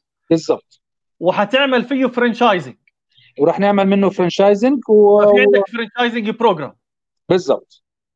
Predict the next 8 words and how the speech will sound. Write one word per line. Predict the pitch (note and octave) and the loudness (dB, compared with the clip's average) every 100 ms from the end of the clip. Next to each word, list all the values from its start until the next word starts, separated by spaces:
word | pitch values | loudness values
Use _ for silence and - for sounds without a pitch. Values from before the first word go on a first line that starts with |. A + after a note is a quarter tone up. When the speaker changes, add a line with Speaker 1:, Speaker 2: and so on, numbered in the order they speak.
| _ _ | _ _
Speaker 2:
والآن | - G3+ B3 C#4 | -10 -2 -2 0
أنت | C#4 B3+ A#3 A#3 B3+ - _ _ | -4 -4 -2 -2 -2 -10 _ _
في | - A3 | -12 -8
عندك | A#3 B3+ B3 B3+ B3 _ - | -6 -2 -2 -2 -6 _ -6
أمرين، | G3+ A3+ G3 B2 _ _ _ _ _ - | -2 -2 -2 -6 _ _ _ _ _ -20
الأمر | D3 - B3+ C4 | -10 -6 -2 -2
الأول | B3 B3 A3 A3 C4 C#4 _ _ _ - | 0 -2 0 0 -2 -6 _ _ _ -14
المساهمين | F#3 G3 A#3 G3 G3+ A3 C4+ D#4 | -10 -6 -2 -2 -4 -4 -6 -6